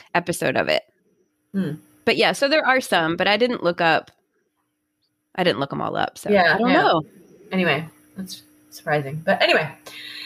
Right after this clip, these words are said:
Speaker 2: crazy case. And so,
Speaker 1: Crazy.
Speaker 2: I mean, horrible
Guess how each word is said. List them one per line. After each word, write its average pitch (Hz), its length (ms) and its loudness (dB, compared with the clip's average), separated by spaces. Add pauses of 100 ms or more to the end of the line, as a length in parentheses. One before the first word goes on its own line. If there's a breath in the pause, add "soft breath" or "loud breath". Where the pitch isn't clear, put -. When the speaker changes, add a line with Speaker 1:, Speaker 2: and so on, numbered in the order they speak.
(180 loud breath)
Speaker 2:
crazy 349 460 2
case. 165 380 0
And 208 200 0
so, 180 340 2
Speaker 1:
Crazy. 139 260 0 (400)
Speaker 2:
I 262 80 2
mean, 262 360 -2 (840)
horrible 170 960 2